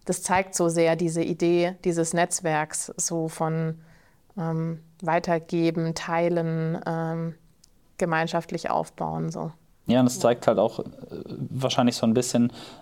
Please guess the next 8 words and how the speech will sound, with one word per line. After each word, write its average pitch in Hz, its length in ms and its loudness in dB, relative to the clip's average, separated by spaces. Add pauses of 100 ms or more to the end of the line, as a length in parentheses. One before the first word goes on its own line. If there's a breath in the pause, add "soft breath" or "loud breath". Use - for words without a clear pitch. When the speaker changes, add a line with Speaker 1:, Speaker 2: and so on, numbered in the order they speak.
(140 loud breath)
Speaker 2:
ähm, 117 280 2 (360 loud breath)
es, - 200 -2
es - 180 0
soll 139 160 6
vor 127 160 6
allem 139 260 6 (160)
ein, 135 180 2 (160)
ein 127 260 6